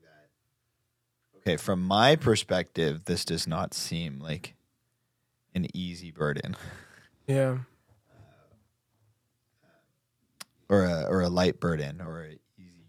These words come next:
Speaker 1: yoke. But we don't have all the information. God has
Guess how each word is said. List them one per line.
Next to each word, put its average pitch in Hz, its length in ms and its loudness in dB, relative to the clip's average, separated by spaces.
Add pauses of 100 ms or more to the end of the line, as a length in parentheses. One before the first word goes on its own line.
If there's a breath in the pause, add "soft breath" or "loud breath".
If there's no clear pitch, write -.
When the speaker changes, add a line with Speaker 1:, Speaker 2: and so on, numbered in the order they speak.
Speaker 1:
yoke. 78 320 -2 (680)
But 98 300 6 (580)
we 117 140 6
don't 107 240 6
have 98 380 2
all 85 140 2
the 76 160 0
information. - 600 -8 (680)
God 92 320 6
has 82 420 -2